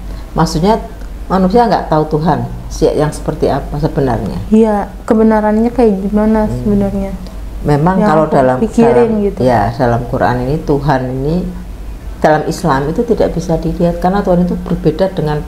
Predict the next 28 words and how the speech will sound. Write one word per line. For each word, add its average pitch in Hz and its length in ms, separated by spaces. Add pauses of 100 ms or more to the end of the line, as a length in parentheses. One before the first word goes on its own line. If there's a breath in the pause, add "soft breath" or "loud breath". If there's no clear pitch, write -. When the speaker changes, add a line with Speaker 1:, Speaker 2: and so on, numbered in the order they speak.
(300)
Speaker 1:
penciptanya. 170 720 (480 loud breath)
Orang 233 320
yang 254 160
membuat 180 400
donat, 160 480
manusia 175 480
sama 185 240
donat 185 240
sama 190 240
enggak? 170 320 (1400)
Beda. 127 320 (960 loud breath)
Jadi 156 180
yang 185 160
menciptakan 165 680
itu 180 100
sama 147 320
yang 151 140
diciptakan 143 500
itu 175 140
beda. 135 400
Kita - 240
ini 233 160
diciptakan - 640
apa 233 100
tidak? - 300 (680)
Speaker 2:
Diciptakan. - 380
Speaker 1:
Kita 190 160
diciptakan, 120 600